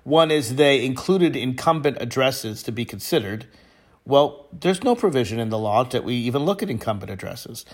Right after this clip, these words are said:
Yeah, we incumbents like it 'cause, yeah, you'll protect our seats. I get why politicians want to protect their seats. The other thing they did is they just ruled to have partisan lawyers, uh, and no nonpartisan lawyers. So it, they're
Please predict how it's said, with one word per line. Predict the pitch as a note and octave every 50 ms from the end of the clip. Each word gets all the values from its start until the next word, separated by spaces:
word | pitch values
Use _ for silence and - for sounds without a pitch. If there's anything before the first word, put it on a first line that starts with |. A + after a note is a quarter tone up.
| - - _ _
Yeah, | E4+ F#4+ C#4+
we | C#3+ F3+ G#3
incumbents | F3+ C#3+ A#2+ - D#3+ F#3+ D#4 F4+ B3+ - -
like | C#3 A2+ G#2+ - F3+
it | F#3 -
'cause, | G3+ F#3 F3+ -
yeah, | C#4+ -
you'll | D#3+ C3+ C3+ A#2
protect | C#3 B2 D3+ D3 C#3+ -
our | A#2+ A#2+
seats. | - - F#3 D3 - - -
I | C#3
get | A#2+ A#2 A#2+ F3 F3 B2+
why | D3 C#3 C3
politicians | C3+ B2+ A#2+ A2+ G#2 - F#3+ G#3 - - A#2+ A2+ -
want | B2 A2+ G2+
to | A#2+
protect | A2 - B2+ A#2+ -
their | A2+ G#2+
seats. | - - D#3 F3+ B2 F#2 - - - - - _ _ _ _ _ _ _ _
The | - D3+
other | D#3 F3+
thing | F3+ F#3 D#3
they | D3 D3 C3
did | A#2+ C3+ C3 C3
is | C3 A#2+ G2
they | C3 B2 A#2+
just | A2 C3 A#2+ -
ruled | A#2+ B2+ C3 B2 A#2+ G#2+
to | B2 A#2
have | A2+ A#2 A2+ -
partisan | - - - C3+ C3 B2+ A2+ A2+ A#2 B2+
lawyers, | C#3+ D3 C3+ G#2+ E2+ F2 F2 - - - _ _ _ _ - - _ _
uh, | - A#2+ A#2+ A2 A2 A2+ - -
and | A#2 A#2+ B2 B2
no | B2+ B2+ C3
nonpartisan | B2+ C3 C#3 D3 C3 - - G#2 G#2 G2 G#2 G2
lawyers. | G2 G2 G2 F2+ - - - -
So | - - B2 A2+ A2 A2 - -
it, | - A#2+ A2 -
they're | B2+ B2 A2+ A2